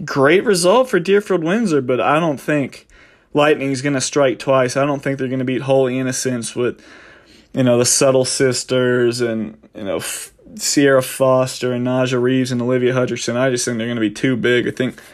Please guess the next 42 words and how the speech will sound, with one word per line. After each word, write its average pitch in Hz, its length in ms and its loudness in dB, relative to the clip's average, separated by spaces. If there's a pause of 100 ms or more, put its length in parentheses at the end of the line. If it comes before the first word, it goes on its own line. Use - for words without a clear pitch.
(320)
Margaret 127 380 2
Sadler 135 440 4
and 123 140 -2
Joy 135 220 2
Hubbard, 131 340 2
those 120 220 -4
two 139 260 -2
first-team 139 480 -4
All-Region 135 420 0
picks - 240 -2
out 131 80 0
of 127 100 -2
Region 131 300 -2
One, 135 220 -2
are, 120 160 -6 (380)
they're - 80 -6
gonna 139 140 0
have 143 120 0
to 139 80 2
do 143 160 4
some 139 200 0
heavy 147 260 4
lifting 151 500 0 (300)
for 127 120 -4
Deerfield, 135 560 0
but 110 240 -4
I 131 220 0
just 117 360 -4
can't 131 340 -4
foresee 123 340 -4
that 120 180 0
happening. 139 460 0
But 123 240 -2
the 131 100 2
one 139 260 2
good 156 200 2
thing 160 160 -2
for 156 80 -4
Deerfield, 156 540 0 (260)
for 160 160 2
Deerfield, 151 920 2 (280)
um, 139 420 -2